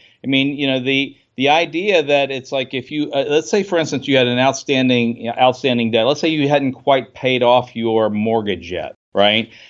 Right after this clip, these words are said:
And let's say you had, let's say you had a thirty-year mortgage, but let's say you were in the last, you know, five to ten years of paying off the mortgage, right? And you're planning on staying in that house,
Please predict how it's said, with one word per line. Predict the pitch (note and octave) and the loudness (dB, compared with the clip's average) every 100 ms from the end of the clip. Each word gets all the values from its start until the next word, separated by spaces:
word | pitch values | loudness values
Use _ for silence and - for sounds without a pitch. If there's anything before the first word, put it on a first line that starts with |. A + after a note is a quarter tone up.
| _ _ | _ _
And | B2+ B2+ B2+ | 0 2 4
let's | C#3+ D3 | 2 0
say | D#3+ | 0
you | C#3+ C#3 C#3 | 0 0 2
had, | C#3 C#3 C3 | 4 4 2
let's | D3 C#3+ | -8 -6
say | F3 | -2
you | D#3+ | 0
had | D#3+ | 0
a | D3+ | -2
thirty-year | - D#3 D#3 D3 | 0 0 2 -4
mortgage, | D3 D3 E3+ A2+ F2+ - | -2 -2 -2 -2 -6 -2
but | C3 B2 | -2 0
let's | D3 D#3+ | -2 0
say | F3+ | -2
you | E3 D#3+ | 2 2
were | |
in | D3+ | 2
the | C#3+ | 2
last, | C3+ C#3+ D3 D3 - - | 2 4 4 0 -4 -8
you | C3 | -2
know, | C3 | -4
five | A#2+ - C3 C#3 | -4 0 2 2
to | C3 | -2
ten | C3 D3 C3+ | -10 -6 -4
years | C3 C#3 D3 B2+ | -2 0 2 2
of | A#2+ G2+ | 0 -2
paying | - B2+ B2 A#2+ | -4 0 0 2
off | A#2 - | 0 0
the | A#2 | 0
mortgage, | B2 D3 G2 D2+ - _ | 2 2 -2 -8 -16 _
right? | G#2+ A#2 | 4 4
And | C3 | 4
you're | C3 | 0
planning | - D3+ D3+ D3 | 0 -2 0 0
on | C#3 | 0
staying | B2+ - C3+ C3+ C3 | -2 0 0 2 0
in | B2 | 0
that | A#2+ G#2+ | 2 2
house, | A#2+ B2 A#2+ | 2 2 0